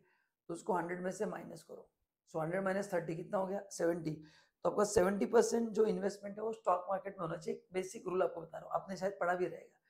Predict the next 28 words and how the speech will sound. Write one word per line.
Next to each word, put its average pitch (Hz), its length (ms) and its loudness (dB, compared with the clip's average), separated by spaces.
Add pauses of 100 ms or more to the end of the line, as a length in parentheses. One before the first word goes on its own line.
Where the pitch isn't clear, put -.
(260)
So - 80 0
ये 202 60 6
बहुत 233 260 4
सिंप्लिमेटिक-, 220 680 -4 (100)
simplified 190 840 -2
mathematics 170 540 -6
है। - 100 -20 (480)
अगर 170 220 8
आपका 190 240 4
एज 196 320 -2
फ़ोर्टी 185 240 0
फ़ाइव 165 300 0
है - 100 -14 (520)
तो 185 80 0
हंड्रेड 180 300 0
माइनस 185 280 -4
फ़ोर्टी 175 240 -8
फ़ाइव, - 240 -18 (560)
मतलब 165 420 0
फ़िफ़्टी 202 260 2
फ़ाइव 220 200 4
percent 220 260 0
stock - 280 0
मार्केट 170 220 -4
में। 165 140 -10
मतलब 208 360 -4
क्या 202 100 2
है, 214 200 -6